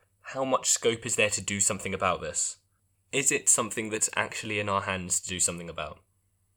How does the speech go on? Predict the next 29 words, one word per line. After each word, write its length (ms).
So 160
you'd 100
think 160
that 140
climate 240
change 260
passes 340
the 100
tractability 600
test 320
too. 240
And 140
climate 280
change 240
is 120
our 140
doing, 360
and 80
it 40
can 100
also 300
be 160
our 140
doing 260
to 80
mitigate 400
the 80
effects. 640
It's 260